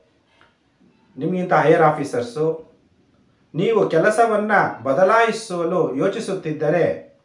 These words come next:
ಸಮಯವು ಬಹಳ ಉತ್ತಮವಾಗಿದೆ ಮಕರ ರಾಶಿಯವರಿಗೆ. ನಿಮ್ಮ ಆಸೆ ಈಡೇರುತ್ತೆ. ವ್ಯಾಪಾರದಲ್ಲಿ ಹೂಡಿಕೆ, ಉತ್ತಮ ಲಾಭವನ್ನ ನೀವು ಪಡಿತೀರಿ.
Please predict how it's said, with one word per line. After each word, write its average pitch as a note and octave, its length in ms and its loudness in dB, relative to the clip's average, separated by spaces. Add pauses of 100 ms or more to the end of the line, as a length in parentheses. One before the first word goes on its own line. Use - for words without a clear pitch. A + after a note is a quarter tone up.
(500)
ಸಮಯವು G#3 480 2
ಬಹಳ F#3 220 4
ಉತ್ತಮವಾಗಿದೆ F3+ 1120 0
ಮಕರ D#3+ 280 -2
ರಾಶಿಯವರಿಗೆ. D#3+ 1000 2 (420)
ನಿಮ್ಮ G3+ 220 -2
ಆಸೆ F3+ 380 2
ಈಡೇರುತ್ತೆ. G3 960 -2 (240)
ವ್ಯಾಪಾರದಲ್ಲಿ F#3 920 2
ಹೂಡಿಕೆ, F#3+ 580 -6 (500)
ಉತ್ತಮ F#3 440 2
ಲಾಭವನ್ನ F3+ 680 2 (600)
ನೀವು C3+ 220 -4
ಪಡಿತೀರಿ. E3 640 -4